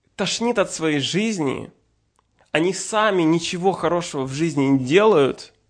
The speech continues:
вообще погрязли, их засасывает вот эта трясина своих ограничивающих об-, убеждений, и они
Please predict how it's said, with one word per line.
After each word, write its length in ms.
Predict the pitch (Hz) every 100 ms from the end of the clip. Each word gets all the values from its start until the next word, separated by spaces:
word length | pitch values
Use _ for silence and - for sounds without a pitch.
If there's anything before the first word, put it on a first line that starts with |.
| _ _ _ _ _ _ _
вообще 360 | 151 165 - 214
погрязли, 800 | - 170 151 180 185 185 143 139
их 180 | 151 143
засасывает 760 | 151 160 190 185 175 156 151
вот 140 | 151 147
эта 200 | 143 139
трясина 680 | 139 147 143 - 180 156
своих 500 | 131 - 147 151 147
ограничивающих 880 | 151 135 156 160 156 131 135 - -
об-, 300 | - 147 135 -
убеждений, 800 | 151 139 127 131 196 220 139 - - - - -
и 140 | 175
они 580 | 170 196 233 262 214